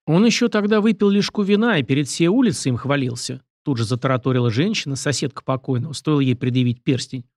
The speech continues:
«Он был славный, малый, он даже». Стоило ей это сказать, как лейтенант, перебив женщину, резко скомандовал стражникам: «Схватить этого мерзавца и немедленно доставить его в тюрьму».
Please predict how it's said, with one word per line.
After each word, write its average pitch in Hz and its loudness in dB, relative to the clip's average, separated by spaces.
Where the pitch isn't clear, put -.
«Он 165 2
был 165 0
славный, 156 0
малый, 139 0
он 143 0
даже». 151 0
Стоило 262 2
ей 233 4
это 220 0
сказать, 226 0
как - -4
лейтенант, 202 0
перебив 135 0
женщину, 170 -2
резко 220 -4
скомандовал 143 0
стражникам: 135 -2
«Схватить 156 0
этого 160 2
мерзавца 156 0
и - 4
немедленно 143 0
доставить 143 0
его 143 2
в - -4
тюрьму». 147 -2